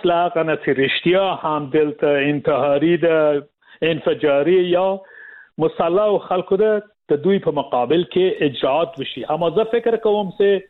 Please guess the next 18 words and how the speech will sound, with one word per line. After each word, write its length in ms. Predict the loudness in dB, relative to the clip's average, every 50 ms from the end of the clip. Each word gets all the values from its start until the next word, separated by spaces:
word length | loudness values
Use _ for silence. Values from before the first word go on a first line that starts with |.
| _ _ -20 -20 -20 -20 -20 -20 -20 -20 _ -12 -6 -4
خلک 300 | -2 0 0 0 0 -2
هم 140 | -2 -2 0
همداسې 420 | -2 -2 0 0 0 0 0 0
وایي 460 | 2 2 4 4 2 0 -2 -6 -10 _ _ -20 -20 -20 -20 -20 -20 -20 _ _ -2
چې 40 | -2
دلته، 480 | 0 2 2 0 0 0 0 0 0 2 2 2 2 0 -2 -4 -8 -4 -2 0 2 2 2 2 0 0 0 2
د 400 | 2 2 2 2 2 0 -2 -4 -10 _ _ _
داعش 600 | -4 -2 -2 -2 -2 0 0 2 2 2 0 0 -2 0 0 2 2 2 2 2 0 -2 -4 -12 -18 -18 _ _ -12 -6
نفرات 720 | -4 -2 0 0 0 0 -2 0 0 0 0 0 -2 -4 -4 -2
دلته 280 | -2 -2 0 0 -2 -2
نه 120 | 0 0
و 160 | 2 2 2 2
راغلي. 600 | 2 0 0 0 0 0 2 2 2 2 0 -2 _ -20 -20 -20 -18 -18 -20 -20 _ _ 0
ممکن 440 | 0 0 0 0 0 -2 -2 0 0
ده 300 | 0 2 2 2 0 0 0 -2
چې 640 | 0 2 4 4 4 2 2 0 -4 -10 -8 -2 0 2
نور 260 | 2 2 2 0 -2 -6 _ _
بل 380 | -12 -10 -2 0 2 2 2